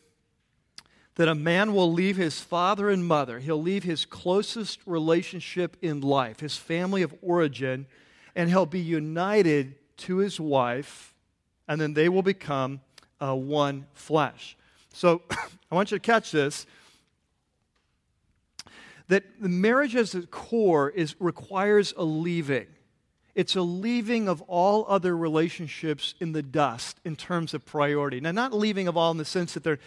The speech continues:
we don't have, we only have one relationship, we don't have any others, obviously. But, but marriage requires a leaving. That if we want to experience God's plan, God's vision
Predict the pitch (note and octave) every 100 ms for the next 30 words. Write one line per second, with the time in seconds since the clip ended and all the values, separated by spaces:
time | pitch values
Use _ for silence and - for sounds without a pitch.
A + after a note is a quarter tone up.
0 | - - F3 F#3+ - E3 C#3+ F3+ F#3 D3+
1 | D3+ E3+ E3 E3 D#3 E3 D#3 D3+ D#3+ F#3+
2 | D3 A#2 - - _ _ _ E3 D3+ C#3
3 | B2 - C#3 D#3 - - - _ G#3+ -
4 | F#3+ G#3 F#3+ G3+ C4+ C#4+ A#3+ G3+ - G3
5 | F#3+ F3 - F#3 E3+ F3+ G#3+ D#3+ D3 A2+
6 | _ _ _ _ F3+ F3+ G#3 A3+ C#4+ C4+
7 | G#3 - - G#3 G3+ E3 D#3 E3 D#3 F3
8 | G3+ F3+ - - _ - G#3 G3+ E3 C3+
9 | F3 E3+ C#3+ C#3 G#3 A3+ D3+ C#3+ C3